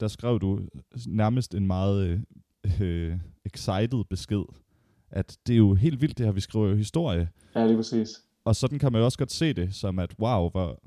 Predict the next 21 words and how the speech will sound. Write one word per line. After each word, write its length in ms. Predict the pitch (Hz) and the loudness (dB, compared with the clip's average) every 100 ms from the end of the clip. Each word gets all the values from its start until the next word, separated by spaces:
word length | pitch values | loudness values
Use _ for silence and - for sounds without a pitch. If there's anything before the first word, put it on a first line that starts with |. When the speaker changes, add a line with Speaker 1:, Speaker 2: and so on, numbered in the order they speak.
| - - | -18 -4
Speaker 1:
hvor 120 | 95 | -2
er 40 | |
det 140 | 92 98 | -2 -2
på 80 | 110 | 0
en 80 | |
måde 140 | 92 95 | 2 0
spændende. 420 | - 120 151 120 - _ _ _ _ - | 0 0 0 0 -2 _ _ _ _ 0
Speaker 2:
Mm. 60 | 120 | 6
Speaker 1:
Men 460 | 117 113 104 98 - _ _ | 8 8 4 -2 -8 _ _
det 100 | 113 | 0
meste 320 | 123 127 - | 2 2 0
af 60 | 101 | -4
tiden, 300 | - 104 87 | 0 0 0
der 280 | 95 85 85 - - - _ _ _ _ _ _ _ - | 0 0 -2 -6 -20 -20 _ _ _ _ _ _ _ -6
glemmer 340 | 101 101 104 | 0 2 4
man 180 | 98 82 | 2 0
lidt 220 | 92 90 | -2 -2
at, 180 | 82 87 85 - - - | -2 -4 -6 -14 -4 0
at 100 | 101 | 2
nyde 360 | 98 104 113 | 8 8 8
det. 140 | 110 | 8